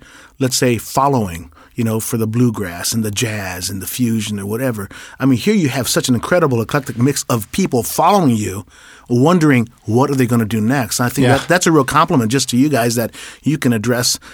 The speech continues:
Speaker 1: you know, the ja-, if, especially the, the jazz audience. That's a tough one to crack, you know?
Speaker 2: Right. <laughs>
Speaker 1: It really is. Um, but, uh, compliments to you guys that you guys got all these, uh, fan base, uh, in one bowl and you mixed it up, you know?
Speaker 2: Yeah, it's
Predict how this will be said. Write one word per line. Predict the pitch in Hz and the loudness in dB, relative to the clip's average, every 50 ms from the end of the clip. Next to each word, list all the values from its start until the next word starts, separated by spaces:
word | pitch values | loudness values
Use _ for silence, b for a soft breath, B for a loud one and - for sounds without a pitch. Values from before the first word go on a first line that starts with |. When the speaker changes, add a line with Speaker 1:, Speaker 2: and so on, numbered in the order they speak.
| B B - | B B -2
Speaker 1:
you | 170 190 | 0 2
know, | 196 185 | 2 2
the | 160 143 131 | 2 2 2
ja-, | 113 131 131 156 - - | 2 2 2 0 0 0
if, | 170 135 127 - - | 0 0 0 0 0
especially | 170 139 - - 226 220 - 190 170 | 0 0 2 2 2 2 2 2 2
the, | 147 135 131 120 113 110 113 | 2 2 2 2 0 -2 -2
the | 123 127 | -2 -2
jazz | 120 113 135 131 147 156 143 120 - - | 0 2 2 4 4 2 2 0 -2 -2
audience. | - 113 113 107 101 101 - - | -2 -2 -2 -2 -2 -4 -6 -6
That's | - 156 190 220 - | -4 -2 -2 -2 -2
a | 120 | -4
tough | - - - 139 131 - | -2 -2 -2 -2 0 0
one | 127 117 | -2 -2
to | 104 | -2
crack, | 92 - - 120 101 - - - | -4 -4 -6 -6 -6 -6 -8 -6
you | 113 | -4
know? | 107 110 123 131 | -4 -2 -2 0
Speaker 2:
Right. | 87 78 71 - - | 0 -2 -2 -4 -6
<laughs> | - - - - - - | -8 -8 -8 -8 -6 -2
Speaker 1:
It | - 156 156 | 2 4 6
really | 151 185 214 190 139 131 | 6 6 6 6 6 6
is. | 147 156 113 85 - - - B B B B B B B | 4 4 2 0 -4 -12 -16 B B B B B B B
Um, | B 123 120 117 117 113 110 110 113 113 113 110 107 117 123 | B 0 2 2 2 0 0 -2 -2 -2 -2 -4 -4 -2 -2
but, | 131 123 120 127 - | -2 -2 -2 -4 -4
uh, | 127 120 113 | -4 -4 -4
compliments | - - 156 151 147 139 120 113 - | -2 -4 -4 -2 0 0 0 -2 -2
to | - 120 | -2 0
you | 135 175 | 0 0
guys | 165 120 107 104 | 0 -2 -2 -4
that | - 113 104 104 | -4 -6 -4 -4
you | 113 143 143 | -2 -2 0
guys | 127 117 113 104 110 | 0 -2 -2 -4 -4
got | 113 120 120 127 | -4 -2 0 2
all | 131 127 | 2 2
these, | 123 127 123 117 120 | 2 0 0 0 -2
uh, | 127 120 113 110 104 | -2 -2 -2 -4 -4
fan | - - 131 131 143 135 | -4 -2 0 0 0 0
base, | 131 135 143 135 - - - | 0 0 0 0 -2 -2 -2
uh, | 135 123 120 117 B B B B B | -2 -4 -4 -6 B B B B B
in | 135 127 120 117 | 0 0 2 4
one | 131 139 135 | 4 4 4
bowl | 131 127 139 160 151 | 4 4 4 4 4
and | 127 120 | 4 4
you | 117 | 4
mixed | 123 135 131 - - | 4 2 2 0 0
it | 147 151 | 0 0
up, | 170 170 107 - | 0 -2 -4 -4
you | 107 110 | -4 -4
know? | 123 147 160 - _ B B B B B B B B B B B | -4 -4 -6 -8 _ B B B B B B B B B B B
Speaker 2:
Yeah, | 139 143 160 165 165 135 - - | -2 4 4 6 6 6 4 4
it's | - 180 175 - | 4 4 2 2